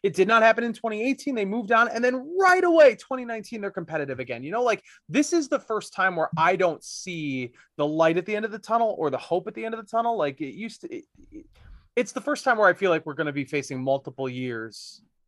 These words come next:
going backward for the first time. Um, but, you know, there's still a part of me that's like, like you said, just the way the year has gone, maybe they actually put it together against the Buffalo Bills and they win the game. And now they've got a new confidence and they,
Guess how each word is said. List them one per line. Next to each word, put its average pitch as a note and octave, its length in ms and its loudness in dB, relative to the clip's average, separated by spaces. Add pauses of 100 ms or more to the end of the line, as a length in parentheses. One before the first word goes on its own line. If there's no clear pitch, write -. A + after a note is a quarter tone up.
(220)
going C3+ 280 -2
backward A#2 640 -4
for A#2 80 -16
the G#2+ 80 -14
first - 320 -16
time. A#2 460 -12 (440)
Um, B2 540 -4 (160)
but, G3+ 100 4
you B3+ 80 0
know, C#4 120 6
there's B3+ 180 0
still C4 160 -2
a A#3+ 40 2
part C#4+ 220 0
of F#4 60 0
me D#4 60 -2
that's G#3+ 200 -2
like, F#3 320 0 (320)
like A#2+ 160 -8
you F#3 80 -14
said, C4+ 320 0 (560)
just F#3+ 160 -4
the B3 80 0
way A3+ 80 6
the A#3 80 0
year A#3+ 140 -2
has A#3 100 0
gone, C4 320 2
maybe G#3+ 240 0
they C4+ 120 4
actually A3 360 -2
put B3+ 140 -6
it D4 80 -8
together D4 400 2
against G3 240 0
the F3+ 80 -10
Buffalo E3 300 2
Bills G3 280 -2
and G#3 100 -2
they A3 100 -2
win C#4 260 -6
the C#4 80 -6
game. F#3 280 -2
And F3 120 -6
now G#3+ 160 0
they've A3 120 -2
got F3 120 0
a D#3 40 -8
new C#3 140 -8
confidence C4+ 600 0
and D3+ 100 -8
they, C3 80 -8